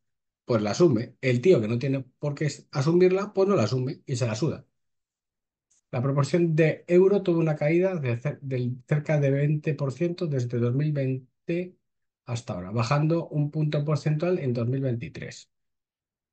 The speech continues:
Las estimaciones del B C E sugieren que después de tener en cuenta los efe-, los efectos de valoración, los administradores de reservas oficiales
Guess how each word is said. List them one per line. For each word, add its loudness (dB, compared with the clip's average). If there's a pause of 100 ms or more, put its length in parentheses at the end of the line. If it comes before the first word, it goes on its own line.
(520)
Las 0
estimaciones 2
del 0
B 2
C 2
E 0
sugieren -4
que -4
después -4
de -4
tener -2
en -2
cuenta -4
los -6
efe-, -8
los -4
efectos -4
de -2
valoración, 0
los 0
administradores -2
de -2
reservas -2
oficiales -4